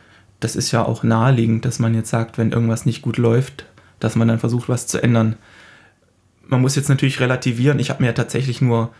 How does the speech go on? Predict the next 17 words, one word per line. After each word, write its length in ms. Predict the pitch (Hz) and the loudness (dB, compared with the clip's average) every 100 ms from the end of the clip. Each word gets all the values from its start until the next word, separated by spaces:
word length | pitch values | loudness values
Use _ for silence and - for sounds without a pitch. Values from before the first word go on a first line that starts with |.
| _ | _
stabile 500 | - 113 110 139 131 | -4 -2 2 2 4
Demokratien 600 | 117 117 110 113 - 131 | 2 0 0 -4 0 0
angeschaut. 540 | - 120 120 - - - | 0 -2 -4 -6 -10 -2
Also 160 | 113 117 | 0 2
wenn 100 | 117 | 2
ich 60 | |
jetzt 160 | 117 - | 0 0
sage, 280 | 117 117 113 | 0 0 0
ein 120 | 113 | 0
politisches 380 | 120 117 113 113 | 0 0 0 -2
System 480 | 117 - 120 120 - _ - | -2 0 0 0 -4 _ -6
ist 160 | - | -4
vielleicht 320 | - 113 113 117 | 0 0 2 -2
jetzt 140 | 113 | 0
von 120 | 117 | 0
der 80 | 113 | 0
Performance, 800 | 123 117 113 113 113 - - | 0 0 2 2 0 -4 -8